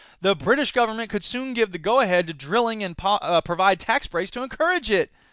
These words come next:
Yeah. Chancellor of the Exchequer, George Osborne, scheduled to unveil a new government energy plan on December fifth, ooh, that's happened by now, has said he wants to ensure that Britain is not left behind the U S,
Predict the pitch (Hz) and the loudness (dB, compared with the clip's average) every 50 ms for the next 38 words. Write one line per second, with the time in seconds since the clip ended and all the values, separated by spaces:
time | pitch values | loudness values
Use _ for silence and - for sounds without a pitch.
0 | _ - - - - - 254 285 311 311 294 269 240 196 - - - _ _ - | _ -20 -20 -20 -16 -8 -4 -2 0 0 0 -2 -4 -6 -10 -12 -16 _ _ -20
1 | - - _ - - - 262 320 320 - 269 262 247 240 233 214 202 196 180 165 | -20 -20 _ -8 -2 2 2 4 2 2 0 0 2 2 0 0 0 0 0 0
2 | - - - 247 240 - 175 170 180 180 - - - - - 131 170 202 233 247 | 0 0 0 0 0 2 2 0 0 0 -2 -12 -20 -18 -8 -2 0 2 4 4
3 | 233 190 196 - 170 196 233 226 170 170 147 151 139 139 156 196 226 214 - - | 2 0 -2 -2 0 2 2 2 0 -2 -6 -6 -4 -4 -6 -6 -6 -6 -2 0
4 | 220 220 208 233 233 220 - 214 208 196 190 185 165 190 208 202 180 156 165 233 | 0 0 0 0 -4 -4 -4 -6 -6 -6 -6 -2 -2 0 2 2 0 -2 -4 -6
5 | 254 240 247 233 240 247 247 240 175 190 202 190 175 196 - - - 156 151 160 | 0 0 0 -2 -2 -6 -6 -4 -2 -2 -4 -4 -4 -8 -12 -8 -8 -6 -6 -6
6 | 165 143 147 - - 170 233 311 - - - 220 175 196 - - - 339 349 330 | -6 -8 -8 -8 -6 -6 -4 -6 -6 -2 2 4 4 4 2 0 -2 0 0 2
7 | 240 220 247 269 - - 294 381 - 214 190 175 151 156 151 151 147 151 151 139 | 4 4 4 4 4 2 0 2 0 -4 -8 -2 0 0 0 0 -2 -4 -4 -4
8 | 131 - - - - - - 165 147 - - 247 294 277 226 254 269 269 277 269 | -4 -8 -12 -20 -12 -2 0 0 0 4 6 6 6 6 4 0 0 -2 -2 -2
9 | - 285 277 269 - - 180 165 156 139 147 139 - 226 294 - 233 220 185 147 | -4 -8 -10 -8 -8 -4 -6 -4 -4 -4 -6 -4 -4 -4 -4 -2 -4 -6 -6 -2
10 | 165 190 - - 175 170 - - 110 - 240 320 320 254 202 180 165 156 147 143 | -2 -2 0 2 0 0 0 -4 -12 -6 -4 -2 -2 -2 -2 -4 -4 -8 -8 -4
11 | 170 226 262 233 202 - | -2 2 2 2 2 0